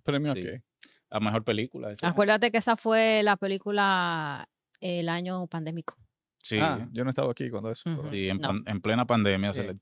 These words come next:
Speaker 2: se le otorgó el
Speaker 3: Correctamente,
Speaker 2: premio.
Speaker 3: correctamente, eh,
Speaker 2: Con mascarilla y todo, recuerdo.
Speaker 3: sí, el protagonista es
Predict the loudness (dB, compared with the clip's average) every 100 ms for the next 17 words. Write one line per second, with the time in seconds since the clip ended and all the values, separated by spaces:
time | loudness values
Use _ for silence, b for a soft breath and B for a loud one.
0 | -10 -4 0 0 0 0 -2 -4 -6 -6
1 | -6 -6 -4 -4 -2 -2 0 0 2 4
2 | 6 4 4 2 0 0 2 2 2 2
3 | 2 2 2 -2 -6 -6 -6 -10 _ -6
4 | 0 0 2 2 2 4 4 4 2 4
5 | 4 6 4 2 0 -4